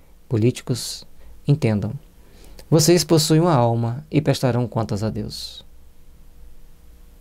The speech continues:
Ó Jesus, acende a luz da misericórdia nos corações humanos.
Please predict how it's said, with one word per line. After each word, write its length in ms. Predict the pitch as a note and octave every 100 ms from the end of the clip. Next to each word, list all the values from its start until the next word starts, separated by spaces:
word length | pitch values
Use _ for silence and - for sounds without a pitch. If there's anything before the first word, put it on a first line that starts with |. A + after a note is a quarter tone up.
| - - - - - - - - - - - - - - - - - - - - - -
Ó 200 | C#3 B2+
Jesus, 720 | A2 - - - - - - - - - - - - - - - -
acende 420 | C#3 C3+ E3+ E3
a 60 | D#3+
luz 260 | C#3+ D3+ D3+
da 80 |
misericórdia 680 | C#3+ B2+ B2 - C#3+ D3+ D3
nos 140 | C#3
corações 460 | - B2 A#2 A#2+ A2+
humanos. 680 | A2 G#2 A2+ - - -